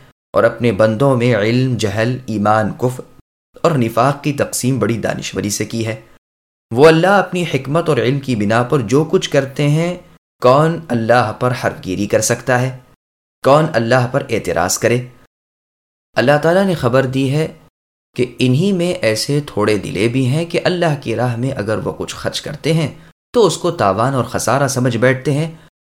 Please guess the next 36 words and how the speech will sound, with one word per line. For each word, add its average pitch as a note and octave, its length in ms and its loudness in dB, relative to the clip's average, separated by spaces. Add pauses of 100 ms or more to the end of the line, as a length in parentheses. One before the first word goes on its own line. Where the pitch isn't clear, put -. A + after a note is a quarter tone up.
(100)
اور G#2 100 0 (120)
آپ C#3 360 2
پر D#3+ 160 0
حوادث A2+ 600 0
و - 40 -2
آفات G#2 500 -2
کے G#2+ 80 -6
منتظر F2+ 400 -6
رہتے G2+ 280 -2
ہیں، G#2 120 -2 (560)
لیکن D#3 280 4
یہ A#3+ 80 4 (100)
حوادث C#3+ 560 2
انہی C#3+ 280 2
پر D#3+ 180 0
منعکس B2 600 0
ہوں C#3+ 220 0
گے F3+ 160 -2 (380)
اور A2 140 4
گھوم D#3 380 2
پھر C3+ 240 0
کر C#3+ 200 0 (100)
انہی G2+ 220 0
پر G#2 160 2
نازل A2 320 2
ہوں A2 200 0
گے۔ A#2+ 120 0 (520)
اللہ B2 220 4
اپنے D3 260 2
بندوں A#2+ 340 4
کی B2 120 -2
پکار A2 360 0
کو A#2 160 -2
سننے F#2+ 360 -2
والے E2+ 260 0
ہیں C#3+ 180 0